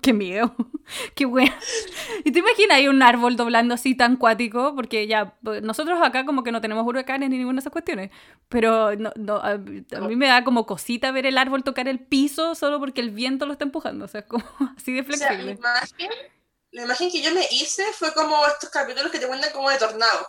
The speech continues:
Speaker 2: que te muestran
Speaker 1: Claro.
Speaker 2: como documentales de tornados, y yo dije, "Ya,
Speaker 1: Eso,
Speaker 2: brígido".
Speaker 1: eso, cuático.
Speaker 2: Cuático.
Speaker 1: Bueno, Grover sale que, o sea, Percy describe que Grover está cagado de susto y tiene que escaparse de algo, no sabe qué es.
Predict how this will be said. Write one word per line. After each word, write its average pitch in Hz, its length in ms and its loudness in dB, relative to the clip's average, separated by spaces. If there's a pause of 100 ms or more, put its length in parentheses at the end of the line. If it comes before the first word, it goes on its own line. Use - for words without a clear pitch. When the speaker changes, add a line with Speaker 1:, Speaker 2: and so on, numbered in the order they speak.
Speaker 2:
que 190 80 -18
te 208 80 -12
muestran 285 220 8
Speaker 1:
Claro. 240 200 0
Speaker 2:
como 220 380 2 (440)
documentales 233 560 2
de 285 60 2
tornados, 247 440 0
y - 20 2
yo 277 60 2
dije, 220 200 -10
"Ya, 180 140 -6 (760)
Speaker 1:
Eso, 262 220 -2
Speaker 2:
brígido". 185 380 -6
Speaker 1:
eso, 214 440 -4
cuático. 220 540 0 (1080)
Speaker 2:
Cuático. - 420 -6 (120)
Speaker 1:
Bueno, 226 240 0 (320)
Grover 302 440 4
sale 277 360 0
que, 247 320 -4
o - 20 -6
sea, 208 300 0
Percy 254 260 -2
describe 254 400 -4
que 220 140 -2
Grover 233 280 -2
está 214 360 -2
cagado 196 280 -4
de 208 60 -6
susto 208 420 -8
y 208 120 -4
tiene 214 180 -4
que 220 80 -6
escaparse 247 480 -2
de 254 220 -2
algo, 202 560 4
no 202 120 -10
sabe 226 260 -6
qué 196 180 -8
es. - 280 -20